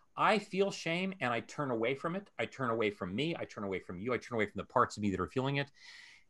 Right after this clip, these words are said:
And part of this is because of how it begins so early in our lives. So that by the time I'm an early adult, I've already practiced responding to shame in such a way that anytime I sense it,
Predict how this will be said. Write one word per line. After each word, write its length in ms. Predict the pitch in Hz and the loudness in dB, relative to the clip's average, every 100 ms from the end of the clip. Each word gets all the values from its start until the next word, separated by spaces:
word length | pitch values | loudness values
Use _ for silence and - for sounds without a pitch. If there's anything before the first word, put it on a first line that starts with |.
| _ - | _ -4
And 120 | 135 | -4
part 220 | - 247 285 | 2 4 6
of 60 | |
this 160 | 214 143 | 6 4
is 100 | 131 | 2
because 340 | 135 - 143 | 2 4 4
of 80 | 117 | 4
how 220 | - 147 | 4 6
it 80 | 127 | 6
begins 400 | 113 117 120 104 | 4 4 4 2
so 200 | - 117 | 2 4
early 360 | 117 123 113 95 | 6 6 6 2
in 60 | |
our 140 | 95 92 | 2 2
lives. 640 | 101 165 107 82 87 - - - - - - | 2 4 4 4 -2 -8 -14 -20 -20 -20 -4
So 160 | - 147 | 6 8
that 80 | |
by 160 | 135 135 | 10 8
the 60 | 135 | 8
time 360 | - 170 156 | 8 10 12
I'm 220 | 135 123 104 | 10 8 4
an 160 | 123 | 2
early 380 | 156 151 139 110 | 8 10 12 8
adult, 440 | 92 131 147 110 - | 8 10 10 8 4
I've 160 | 135 135 | 4 8
already 360 | 185 202 170 | 10 10 8
practiced 840 | - - 175 190 202 - 123 - - - _ - | 2 -6 2 2 4 4 2 2 -6 -16 _ -2
responding 720 | 139 - - - 202 240 190 | 0 2 4 10 10 10 6
to 60 | |
shame 340 | 113 - 113 120 | 2 4 4 4
in 120 | 123 | 0
such 260 | - 139 135 | 4 4 6
a 40 | |
way 140 | 131 | 8
that 120 | 123 - _ - | 8 6 _ 4
anytime 480 | 196 233 - 107 92 | 6 6 4 4 2
I 80 | 87 | 0
sense 360 | - 85 | -2 -4
it, 60 | - | -6